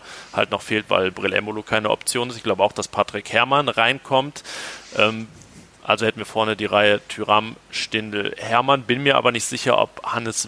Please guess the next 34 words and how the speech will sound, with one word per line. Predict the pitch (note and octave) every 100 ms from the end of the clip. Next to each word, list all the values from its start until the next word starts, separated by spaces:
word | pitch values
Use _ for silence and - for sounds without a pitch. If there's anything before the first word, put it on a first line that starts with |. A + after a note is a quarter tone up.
| -
Wolf, | A2+ A#2 A#2 G#2 - -
nachdem | G#2 G#2 G#2 - - A2 G#2+
er |
ja | G#2
auch | G2+ -
zweimal | - A2 G2+
neunzig | G#2+ G#2+ -
Minuten | A2 A2 A2+ G#2+
bei | G#2 G2+
der, | G#2 -
äh, | A2+ - - -
österreichischen | - - A2 G2+ - -
U |
einundzwanzig | A#2 G#2+ A#2 A#2+ -
gespielt | A2+ - A#2+ G#2+
hat, | G#2
gegen | A2
Oberneuland | G#2+ G#2+ G#2+ A2+ A2
gespielt | - - A#2 A#2
hat | G#2 - -
und | B2 B2 - - - - -
jetzt | - -
in | A2
Dortmund | A2 A2+ A#2+
vielleicht | - A2+ A2 A#2
mal |
eine | A2
Pause | G#2 A2 A#2+ A#2+
bekommt. | A#2 - B2 B2+ C#3 - G#2+
Also | G#2+
dann | G2+ G#2+ G#2
vielleicht | G#2+ A2 -
so | G#2+
eine | G2+ G#2